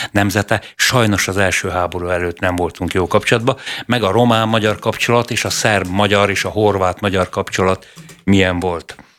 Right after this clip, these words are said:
Ennyit röviden a külső okcsoportról. A belső okcsoportba tartozik a szabadkönyvesség. Ugyanis egy országot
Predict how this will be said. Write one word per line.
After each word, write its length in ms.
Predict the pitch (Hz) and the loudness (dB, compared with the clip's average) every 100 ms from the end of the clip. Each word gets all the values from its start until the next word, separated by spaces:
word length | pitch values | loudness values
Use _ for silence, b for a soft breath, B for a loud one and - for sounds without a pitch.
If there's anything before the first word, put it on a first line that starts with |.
| B - - - | B -20 -20 -8
Ennyit 520 | 113 110 160 135 127 | -2 0 2 0 0
röviden 380 | 131 110 95 92 | 0 0 0 0
a 80 | 92 | -2
külső 420 | 107 95 - 92 | -2 -2 0 0
okcsoportról. 800 | 104 - 101 110 107 135 165 - B B _ - | -2 -2 -2 0 0 2 0 -2 B B _ -8
A 80 | 87 | -2
belső 400 | 160 190 - 98 | 0 2 2 2
okcsoportba 680 | 127 - 98 - 98 92 | 0 0 -4 -2 -2 0
tartozik 520 | - 98 - 92 92 87 | 0 -2 0 -2 -4 -6
a 40 | |
szabadkönyvesség. 1120 | - 85 87 - 85 78 78 - 76 - - B B B - | -6 -8 -10 -8 -10 -6 0 0 0 -8 -16 B B B 0
Ugyanis 440 | 107 107 107 - - _ - | 4 4 2 0 -4 _ -4
egy 160 | 113 117 | -4 0
országot 840 | 147 147 - 98 87 95 110 - | 0 0 0 0 0 -2 -4 -8